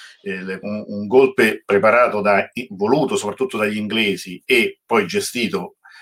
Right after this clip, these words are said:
in modo molto efficace e veloce dagli americani, mh, una parvenza di democrazia liberale, democrazia parlamentare svanisce del tutto, perché da quel momento è una svolta anche, diciamo, se potremmo, forse potremmo anche dire dal punto di vista caratteriale dello Shah,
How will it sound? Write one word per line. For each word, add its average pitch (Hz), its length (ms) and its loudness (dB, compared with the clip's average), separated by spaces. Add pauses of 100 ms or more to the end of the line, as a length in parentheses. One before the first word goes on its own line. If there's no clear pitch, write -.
(120)
in 101 100 -6
modo 113 220 2
molto 131 260 2
efficace 92 720 -2
e 101 140 -2
veloce 95 460 -2
dagli 113 220 2
americani, 98 680 2 (640)
mh, 110 480 -4
una 123 220 2
parvenza 131 600 2
di 117 200 -2
democrazia 101 680 2
liberale, 104 520 2
democrazia 98 420 -2
parlamentare 107 880 0
svanisce 120 680 0
del 107 180 -6
tutto, 104 400 -4
perché 98 380 -6 (300)
da 110 140 -2
quel 120 140 2
momento 117 320 0
è - 20 4
una 98 160 0
svolta 104 540 2
anche, 101 240 -6
diciamo, 98 400 -6 (100)
se - 140 -14
potremmo, 147 480 -8
forse 190 180 2
potremmo 123 220 2
anche 165 180 -2
dire 135 200 6
dal - 140 4
punto 131 180 -4
di - 20 2
vista 127 160 0
caratteriale 113 640 0
dello 92 180 -12
Shah, - 260 -10